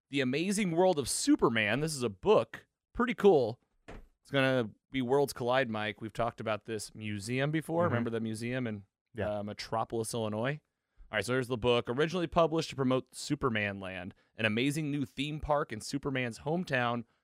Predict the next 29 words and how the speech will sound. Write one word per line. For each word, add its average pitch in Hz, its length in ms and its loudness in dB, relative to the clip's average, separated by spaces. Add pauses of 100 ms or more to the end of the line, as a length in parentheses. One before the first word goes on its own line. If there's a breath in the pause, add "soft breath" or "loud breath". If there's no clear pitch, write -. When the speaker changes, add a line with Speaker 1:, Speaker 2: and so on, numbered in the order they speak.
(140)
Speaker 1:
Metropolis, 107 520 -2
Illinois. 104 480 -2 (300)
The 101 100 -8
Amazing 120 340 0
World 123 220 0
of 117 80 -8
Superman 156 500 -4
is 123 120 -4
all 131 300 2
that 131 160 -6
remains 123 520 0 (340)
of 113 80 -4
the 110 80 -2
lofty 151 380 -2
dream 165 420 -2
after 113 160 -8
the 104 80 -8
nineteen 123 340 -4
seventy-three 123 600 -6
oil 135 300 2
crisis 107 560 -8 (300 soft breath)
dashed 107 280 0
the 98 100 -8
hopes - 360 -2
of 139 80 -4
Metropolis, 139 720 -2 (240 soft breath)
D 113 120 -4
C 131 140 -4
Comics, 110 460 -2